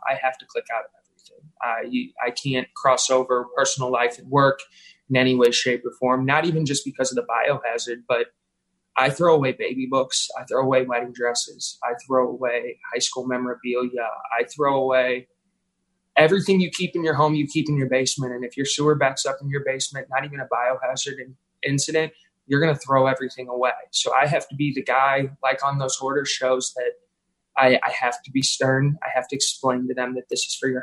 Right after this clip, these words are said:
health. You have children in the home. You have pets in the home. You, you can't do it. Um, if there's children's in, children in the home and, and it's an uncomfortable situation, there's been times where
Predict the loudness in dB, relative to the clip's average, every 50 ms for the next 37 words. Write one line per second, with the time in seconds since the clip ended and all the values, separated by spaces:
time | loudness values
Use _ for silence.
0 | -4 -2 0 0 2 0 -2 -6 -10 _ -2 -2 -2 0 -2 -2 -2 -2 -2 -4
1 | -4 -8 -8 -12 -16 -16 -12 -10 -10 -10 -10 -12 -16 -18 -18 _ -6 -6 -4 -4
2 | -4 -8 -8 -10 -10 -8 -6 -6 -6 -8 -10 -14 _ _ _ _ _ _ _ _
3 | _ -2 0 2 2 2 0 -4 _ -4 -4 -2 -2 -4 -8 -12 -8 -8 -8 -8
4 | -8 _ -8 -6 -2 0 0 0 -2 -4 -10 _ _ -10 -8 -6 -6 -6 -8 -12
5 | -20 _ _ -8 -2 0 2 2 2 2 2 2 2 2 2 0 0 -2 -2 -2
6 | -2 -4 -4 _ 0 2 2 2 2 0 0 0 0 0 0 2 2 2 0 0
7 | -2 -2 -2 -2 -4 -4 -4 -8 -8 -6 -4 -2 -2 -2 -2 -2 -2 -2 -2 -2
8 | -4 -4 -4 -6 -8 -6 -6 -6 -6 -8 -6 -4 -2 -2 -2 -2 -4 -4 -4 -4
9 | -4 -4 -6 -10 -12 -10 -8 -6 -6 -6 -6 -4 -4 -2 0 0 -2 -2